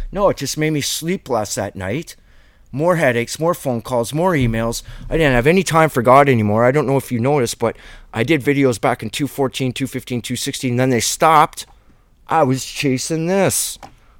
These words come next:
You can't walk with God still holding the devil's hand. <laughs> Oh, did I ever learn the hard way? And I got humbled, and I humbled myself too. And now here we are, doing videos again. There's over four hundred, four hundred twenty podcasts out there too that I've done recently.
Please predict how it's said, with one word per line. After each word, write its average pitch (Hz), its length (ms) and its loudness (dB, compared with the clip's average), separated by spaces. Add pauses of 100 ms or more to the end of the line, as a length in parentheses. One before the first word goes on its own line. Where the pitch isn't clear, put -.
(240)
You 135 100 -4
can't 165 320 -4
walk 147 320 4
with 143 160 -2
God 151 320 6
still 151 260 4
holding 143 360 4
the 135 60 2
devil's 143 380 2
hand. 135 180 -2
<laughs> - 20 -8
Oh, 123 80 -8
did 110 240 -8
I 120 140 0
ever 117 180 -2
learn 117 300 -4
the 110 80 -2
hard 117 240 0
way? 104 240 -2 (260)
And 98 180 -4
I 120 120 0
got 123 240 4
humbled, 127 440 0
and 101 160 -4
I 120 100 0
humbled 135 340 0
myself 135 580 0
too. 139 260 -4 (1800)
And 95 140 -2
now 110 180 0
here 117 180 2
we 120 120 0
are, 104 260 0 (140)
doing 113 240 -6
videos 113 400 -4
again. 98 340 -4 (280)
There's - 140 -16
over 139 160 -4
four 131 220 -4
hundred, 123 220 -4
four - 280 -8
hundred 135 160 -4
twenty 120 240 -6
podcasts 117 560 -6
out 92 160 -6
there 92 140 -2
too 127 220 -6
that 101 140 -4
I've 95 120 -6
done 98 180 -2
recently. 98 480 -6